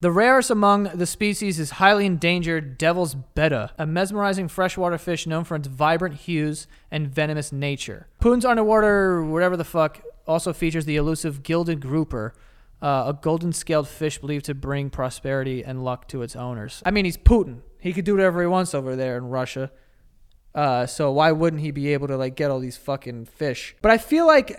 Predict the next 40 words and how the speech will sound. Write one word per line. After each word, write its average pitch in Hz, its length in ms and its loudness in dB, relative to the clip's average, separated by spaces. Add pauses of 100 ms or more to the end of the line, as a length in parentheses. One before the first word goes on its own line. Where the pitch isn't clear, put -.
uh, 170 100 -6
fish 233 480 2
are 170 200 0
probably, 190 400 2
it's 190 100 -2
probably 240 280 4
like 170 180 2
art. 143 480 2
Like, 151 160 -4
you, 196 180 2
you 196 140 4
ever 240 100 2
see, 233 220 -2
like, 190 160 2
sometimes 190 400 -2
you 156 60 -6
see 156 240 -6
art 156 400 0
and 151 140 -6
it's 143 120 -8
like, 143 160 -2
"Oh, 147 300 0 (520)
that 160 280 -2
thing 220 200 -2
is 151 220 -6
eight 165 180 -4
hundred 180 280 -4
dollars?" 143 420 -2
But 269 100 6
I 254 80 4
think 254 240 -2
fish 233 380 2
are 190 140 0
kind 196 260 2
of, 156 260 -6
like, 156 160 0
the 143 80 -8
same 151 300 -6
thing, 160 320 -4
maybe. 185 400 -2